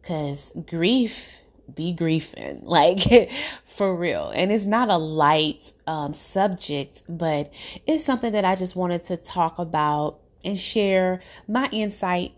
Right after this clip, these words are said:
for a little bit, and also, um, give you some practical tips and some things that you can use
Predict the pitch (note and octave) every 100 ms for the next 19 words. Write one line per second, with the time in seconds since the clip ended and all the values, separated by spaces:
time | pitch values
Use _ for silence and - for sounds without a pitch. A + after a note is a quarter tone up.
0 | - G3+ F#3+ F3+ F3+ F3+ F3 F3+ F3 E3
1 | - _ - - - - E3 - G#3 A3
2 | A3 G3+ F#3+ F#3+ F#3+ - E3 E2 E2 -
3 | A#2 - _ _ _ - F#3 F3+ G3 F3
4 | F#3 F#3 - E3 D#3+ D3+ E3 D#3 - -
5 | C#4 C4+ - - - - - G#3+ G#3+ G#3+
6 | - A3 G#3 G3+ G3 F#3+ - B3+ - F#3
7 | E3 D#3+ D#3 D#3 D#3+ -